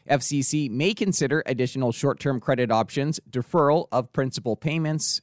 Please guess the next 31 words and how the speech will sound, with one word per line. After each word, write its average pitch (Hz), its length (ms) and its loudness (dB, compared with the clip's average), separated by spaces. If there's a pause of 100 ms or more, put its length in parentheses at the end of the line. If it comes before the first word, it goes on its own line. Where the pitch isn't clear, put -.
and 131 240 -4
other 135 240 2
loan 127 240 2
payment 127 300 -4
schedule 120 420 -2
amendments 117 600 0 (400)
to - 80 -6
reduce 110 280 -2
the 110 80 -4
financial 117 460 0
pressures 135 420 -2
on 151 220 0
producers 117 460 -6
affected 113 500 -4
by 98 140 0
the 98 80 -4
flooding. 98 480 -4 (320)
Customers 110 400 -4
affected 127 600 0 (160)
by 131 200 0
flooding 143 420 0
are 123 100 -2
encouraged 123 440 -6
to 123 100 -6
contact 117 480 -6
their 98 180 -6
F 107 120 -2
C 113 160 -6
C 117 180 -4
relationship 120 680 -4
manager. 87 520 -6